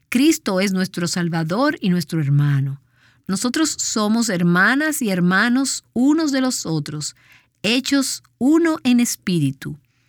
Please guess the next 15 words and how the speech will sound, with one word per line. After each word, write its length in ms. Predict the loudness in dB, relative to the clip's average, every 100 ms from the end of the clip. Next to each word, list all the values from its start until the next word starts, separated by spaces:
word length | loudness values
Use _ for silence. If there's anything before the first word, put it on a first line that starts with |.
| _ -6
Dios 420 | 0 0 0 -2
es 180 | -4 -4
nuestro 320 | -4 -4 -6
Padre 440 | 0 0 0 0
y 40 | -2
nuestra 320 | -4 -4 0
Madre". 560 | 2 2 0 -6 -14 _ _ _ _
Mayúsculas 1080 | 0 0 2 2 2 0 0 0 -2 -8 -14 _ _ _
para 220 | 0 0
P 240 | 0 0 2
y 180 | 2
M, 460 | 2 2 0 -2 -6 _
nombres 540 | -2 2 2 2 0 -2
para 260 | -2 0 0
Dios. 500 | -4 -6 -8 -14